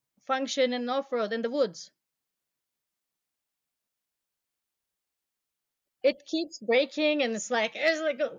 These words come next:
like, "What's wrong with this car?" Well, nothing is wrong with the car.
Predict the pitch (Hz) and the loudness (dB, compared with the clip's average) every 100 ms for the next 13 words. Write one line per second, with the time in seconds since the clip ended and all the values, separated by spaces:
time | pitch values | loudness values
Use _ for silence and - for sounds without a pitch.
0 | - 254 247 - 254 403 - 339 403 403 | -8 -4 -4 -6 -8 -8 -6 -6 -2 -4
1 | 370 262 233 - 240 185 - _ _ _ | 0 0 0 -4 -6 -6 -8 _ _ _
2 | - 392 392 494 466 403 311 311 339 392 | -2 0 2 0 -2 -2 -4 0 0 2
3 | 254 - 185 - 220 302 240 190 | 0 -2 -10 -6 -4 -2 -2 -2